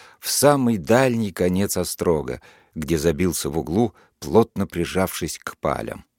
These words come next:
Тут он прожил у нас месяца три и во все время ни разу не вышел из своего угла.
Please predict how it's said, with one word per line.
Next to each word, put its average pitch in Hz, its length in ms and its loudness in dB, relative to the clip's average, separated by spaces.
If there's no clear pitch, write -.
Тут 131 260 4
он 113 120 6
прожил 104 440 6
у 101 60 6
нас 101 260 4
месяца 98 480 -2
три 90 480 -4
и 85 80 2
во 78 160 0
все - 320 2
время 104 420 2
ни 90 220 2
разу 92 400 2
не 85 160 -2
вышел 87 440 -4
из 80 140 -10
своего 71 500 -8
угла. 62 420 -10